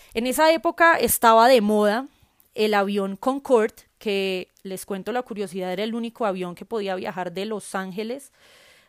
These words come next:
a, mm, a Reino Unido en menos de, no sé, cuatro o cinco horas creo que era, no tengo muy seguro ese dato, pero pues era un avión supersónico muy rápido,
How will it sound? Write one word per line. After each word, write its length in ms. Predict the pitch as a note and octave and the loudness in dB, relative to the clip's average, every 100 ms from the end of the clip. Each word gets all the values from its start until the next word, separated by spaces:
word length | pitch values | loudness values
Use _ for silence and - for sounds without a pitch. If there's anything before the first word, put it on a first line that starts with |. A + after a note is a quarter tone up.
| _ - | _ -2
a, 580 | G#3 G#3 G3+ G3 F#3+ F#3 | 2 2 2 0 -2 -4
mm, 480 | F#3 F3+ F3 E3+ D#3+ _ | -6 -10 -12 -14 -16 _
a 120 | G#3+ | -2
Reino 340 | G#3 A3+ B3 | 0 0 -2
Unido 440 | C#4 C#4 B3 A#3 C#4 _ _ _ _ _ _ _ _ _ _ _ _ _ _ - | -2 -2 -2 -4 -8 _ _ _ _ _ _ _ _ _ _ _ _ _ _ -10
en 460 | A3 G#3+ G#3 G3+ | -6 -4 -4 -4
menos 380 | G3+ G3+ G#3+ G#3 | -4 -4 -6 -2
de, 580 | A#3 A3+ G#3+ G3 F#3 F3+ E3+ _ - | 0 2 0 -2 -6 -12 -18 _ -14
no 240 | F#3+ F#3+ | -12 -10
sé, 300 | - G#3+ F3+ F3 _ _ _ _ _ | -8 -8 -8 -14 _ _ _ _ _
cuatro 360 | - G3+ A3 D4+ | -6 -4 -4 -8
o 20 | |
cinco 360 | C#4+ C4 - B3 | -8 -8 -4 -4
horas 260 | C#4+ C#4 | -4 -6
creo 180 | - A#3 | -8 -8
que 240 | - A#3 | -6 -6
era, 180 | G#3+ C4+ | -6 -8
no 200 | B3 G#3+ | -10 -12
tengo 260 | - A3+ A3 | -8 -8 -8
muy 140 | A3 | -10
seguro 260 | G#3+ G#3 G#3 | -10 -10 -10
ese 140 | A3 | -6
dato, 240 | G#3+ G3 G#3+ | -6 -6 -6
pero 220 | A3 G3+ | -6 -6
pues 140 | F3 | -6
era 100 | F3 | -8
un 80 | F#3 | -4
avión 320 | A3 A#3+ A#3 - - | -4 -2 -6 -10 -20
supersónico 840 | - - - A3 G#3+ F#3+ G3+ A#3+ A3+ | -10 -8 -4 -4 -4 -6 -6 -6 -4
muy 300 | G3 C#4 E4 | -2 2 2
rápido, 460 | A#3 A3 - A#3+ | 2 2 0 -4